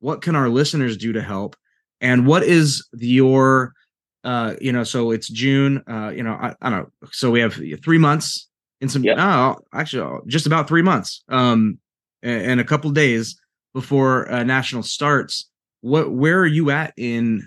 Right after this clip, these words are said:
Speaker 1: in the process of, of having this all kind of come together? So what do you need help with? What, what are the hurdles ahead until, uh, you know,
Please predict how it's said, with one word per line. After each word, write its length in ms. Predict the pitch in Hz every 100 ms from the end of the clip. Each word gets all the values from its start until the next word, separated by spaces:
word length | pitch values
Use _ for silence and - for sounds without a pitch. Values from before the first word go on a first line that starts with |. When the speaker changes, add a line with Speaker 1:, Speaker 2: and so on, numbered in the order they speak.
| _
Speaker 1:
in 160 | 123 120
the 80 | 113
process 480 | - 135 131 120 117
of, 180 | 98 -
of 220 | 104 - _
having 280 | - 123 131
this 120 | 117
all 420 | - 117 117 113 -
kind 180 | - 110
of 60 | 101
come 220 | 127 117
together? 340 | 104 107 95
So 400 | 87 110 101 - _ _ _ -
what 100 | 143
do 60 |
you 40 | 165
need 140 | 143
help 320 | 123 185 185
with? 240 | 185 190 - _ _ _
What, 260 | 139 156 123
what 160 | 151
are 80 | 151
the 80 | 131
hurdles 300 | 139 143 123
ahead 360 | 123 139 143 147
until, 680 | 117 110 135 123 120 110 -
uh, 300 | 113 110 104 -
you 100 | 110
know, 200 | 104